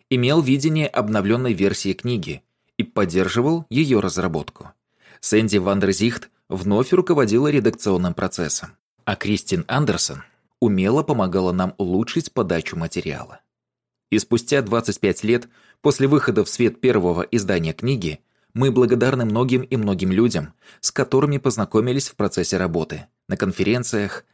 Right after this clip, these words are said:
радио и телепередачах, с помощью электронной почты, телефонных звонков, социальных сетей. Благодарны людям, которые рассказали нам, как границы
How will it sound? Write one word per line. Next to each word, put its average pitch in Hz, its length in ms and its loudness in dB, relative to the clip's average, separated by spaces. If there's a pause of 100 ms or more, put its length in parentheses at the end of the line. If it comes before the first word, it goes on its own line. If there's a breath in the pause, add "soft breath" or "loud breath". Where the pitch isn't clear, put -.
(100)
радио 110 580 2 (100)
и 139 60 -2
телепередачах, 107 920 -2 (440 soft breath)
с - 100 -8
помощью 107 500 2
электронной 107 480 2
почты, 104 600 -2
телефонных 95 520 -2
звонков, 85 560 -2 (160)
социальных 95 540 -2
сетей. - 480 -10 (640 loud breath)
Благодарны 120 580 2
людям, 104 380 2
которые 117 480 2
рассказали 110 520 0
нам, 82 300 -4
как 104 160 0
границы 92 640 -2